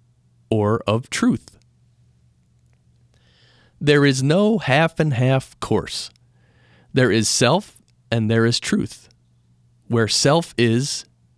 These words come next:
truth is not. Where truth is, self is not. Thus spake Buddha,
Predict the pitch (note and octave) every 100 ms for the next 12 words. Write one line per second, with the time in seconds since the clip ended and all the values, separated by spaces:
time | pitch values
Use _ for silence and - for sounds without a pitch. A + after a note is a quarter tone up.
0 | _ _ - B2 A#2+ G#2+ A2+ C3 C#3+ -
1 | - - _ _ _ _ _ _ _ _
2 | _ _ _ A#2+ G2+ - F#3+ B3+ - A#2
3 | A2 C3 - - _ _ - - E3 A3
4 | - - G#2 G#2 F2+ - - - _ _
5 | _ _ _ _ _ _ _ _ _ _
6 | _ _ _ C3+ D#3+ A#3 - - - -
7 | F3 F3 E3+ - - B2+ C3+ C3 G#2 -